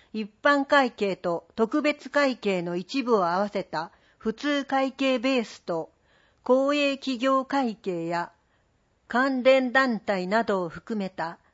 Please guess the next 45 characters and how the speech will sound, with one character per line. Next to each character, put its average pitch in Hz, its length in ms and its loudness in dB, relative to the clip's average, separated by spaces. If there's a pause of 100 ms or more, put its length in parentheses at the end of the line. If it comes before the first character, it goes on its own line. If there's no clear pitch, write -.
(140)
連 262 300 4
結 262 320 -6
ベ 262 180 2
ー 233 60 -2
ス - 160 -12
の 170 240 -6 (340)
財 226 280 4
務 269 180 0
書 262 240 2
類 175 340 -4 (140)
四 240 240 6
表 247 200 0
を 220 480 4 (120)
作 220 300 -2
成 233 260 2
し 214 180 -8
ま 190 140 -4
し - 160 -16
た。 139 220 -4 (1120)
普 233 140 -4
通 302 280 -2
会 269 280 -2
計 262 260 -2
ベ 247 200 -2
ー 214 40 -6
ス - 220 -12
は、 160 220 -8 (380)
一 220 180 -4 (140)
般 254 240 4
会 233 260 -6
計、 160 360 -10 (420)
特 226 260 -2
別 262 280 -6
会 247 240 -2
計、 165 420 -10 (380)
港 240 320 6
湾 233 280 4
事 214 160 -4
業 185 280 0
な 180 160 -4
ど 156 300 -10 (180)
四 262 300 4
会 262 280 0
計 170 300 -4
を 160 240 -6